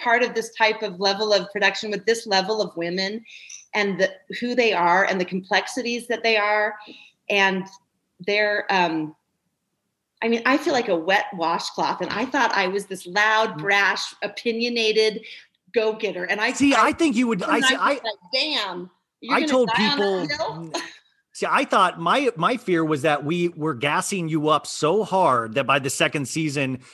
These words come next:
Speaker 2: you might have the most inflated ego ever because, I mean,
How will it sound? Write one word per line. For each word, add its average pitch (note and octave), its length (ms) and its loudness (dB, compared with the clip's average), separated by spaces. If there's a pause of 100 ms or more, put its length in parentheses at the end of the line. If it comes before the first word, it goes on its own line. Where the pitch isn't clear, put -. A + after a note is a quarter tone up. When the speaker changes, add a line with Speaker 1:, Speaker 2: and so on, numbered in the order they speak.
(120)
Speaker 2:
you D3+ 160 -4
might E3 240 0
have C#3+ 240 2
the C#3 80 0
most C#3 340 0
inflated D3+ 640 0
ego C#3 440 0
ever F#3 300 2
because, D3 520 0 (460)
I D#3+ 80 0
mean, D#3+ 160 -2